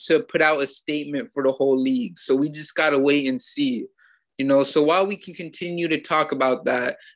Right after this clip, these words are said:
let's now head into this next topic.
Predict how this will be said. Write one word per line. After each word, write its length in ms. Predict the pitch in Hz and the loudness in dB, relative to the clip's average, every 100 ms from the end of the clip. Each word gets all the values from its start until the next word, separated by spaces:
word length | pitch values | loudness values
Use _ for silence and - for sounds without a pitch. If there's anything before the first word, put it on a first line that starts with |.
| - | 0
let's 300 | 175 - - | 0 0 -2
now 180 | 214 185 | -2 -2
head 220 | 185 175 | 0 -2
into 280 | 175 156 170 | -2 -4 -4
this 240 | 151 - | -4 -6
next 360 | 147 143 143 - | -2 -2 -2 -10
topic. 560 | - 131 - 131 127 | -2 -2 -2 -4 -4